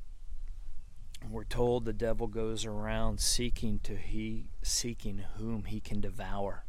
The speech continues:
He goes around like a roaring lion seeking to whom he can devour. And when you're that close to being devoured, and I will tell you well before,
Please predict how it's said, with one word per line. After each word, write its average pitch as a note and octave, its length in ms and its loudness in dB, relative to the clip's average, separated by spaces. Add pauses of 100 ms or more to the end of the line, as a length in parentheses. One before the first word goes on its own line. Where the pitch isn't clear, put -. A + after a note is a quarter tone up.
(800)
He - 80 0
goes G2+ 360 2
around G#2+ 480 6
like - 180 8
a G2+ 40 0
roaring G2+ 640 -4
lion G2 500 2
seeking - 600 8 (580)
to G#2 140 0
whom G#2 420 0 (420)
he A2+ 200 0
can G2 240 -4
devour. G2 680 -4 (1600)
And A2+ 200 -4
when A#2 160 0
you're D3 160 6
that C#3+ 240 6
close B2+ 400 2
to G#2+ 100 0
being G#2+ 380 4
devoured, G2+ 600 0
and G2+ 140 -2
I G#2 140 0
will G2+ 180 0
tell G2+ 260 0
you G2+ 240 2
well G#2+ 360 2
before, G#2 800 2